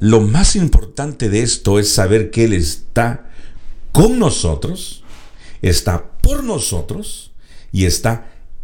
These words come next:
en nosotros. ¿Quién? Jehová, el creador del universo,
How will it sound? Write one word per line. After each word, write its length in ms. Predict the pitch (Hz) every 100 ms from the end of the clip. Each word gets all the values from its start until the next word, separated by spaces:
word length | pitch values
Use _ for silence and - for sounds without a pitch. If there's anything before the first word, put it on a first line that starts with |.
| -
en 320 | 208 214 151
nosotros. 760 | 90 80 82 - - - - - -
¿Quién? 460 | - 180 87 - - - - - -
Jehová, 880 | - - 175 156 175 254 185 90 - - - - - - - - - -
el 200 | 139 147
creador 460 | 143 151 131 151 180
del 140 | 156
universo, 760 | 123 113 113 185 - - 78 -